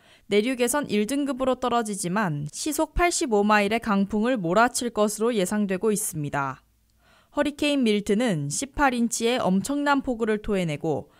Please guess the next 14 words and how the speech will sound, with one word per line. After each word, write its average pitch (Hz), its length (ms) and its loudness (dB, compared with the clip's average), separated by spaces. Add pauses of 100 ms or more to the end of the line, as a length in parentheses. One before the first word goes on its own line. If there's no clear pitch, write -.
(200)
헬린 269 300 0
때보다 226 500 2
더 220 180 0
높은 240 440 0
십오 311 360 -2
피트, - 480 -4 (300)
그 - 120 -6
노미터의 247 800 2
폭풍 349 400 -4
해일을 277 340 0
몰아쳐 180 680 -2
스치는 294 480 -4
곳마다 233 540 2
초토화시키는 302 1120 -4